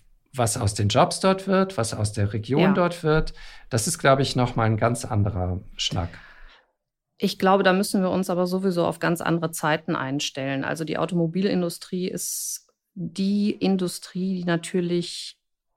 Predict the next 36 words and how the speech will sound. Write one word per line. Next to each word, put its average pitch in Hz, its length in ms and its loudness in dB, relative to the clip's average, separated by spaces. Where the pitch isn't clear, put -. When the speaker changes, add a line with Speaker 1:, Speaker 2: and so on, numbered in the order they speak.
Speaker 2:
mit 180 360 4
am 165 180 4
meisten 180 800 2
von 170 260 0
der 175 100 2
Digitalisierung, 165 1400 -2
ähm, 160 400 -8
profitieren 165 800 0
wird. 151 260 -2
Und - 140 -6
das 160 80 -8
bedeutet 170 560 -4
auch 165 260 -2
Abbau 170 460 0
von 170 240 -4
Arbeitsplätzen. 160 960 -4
Ich - 160 -18
sehe 165 120 -4
es 165 100 -6
hier 160 120 -8
gerade 160 340 -4
in, 156 180 -4
in 147 160 -4
Köln. 170 400 0
Wir 160 120 0
haben 165 120 2
hier 160 160 0
die, 151 280 -2
die 156 240 -6
alteingesessenen 165 1120 2
traditionellen 156 720 0
Ford-Werke, 170 1000 -2
die 170 120 -10
jetzt 160 320 -8
auch, 165 440 -4
äh, 156 120 -8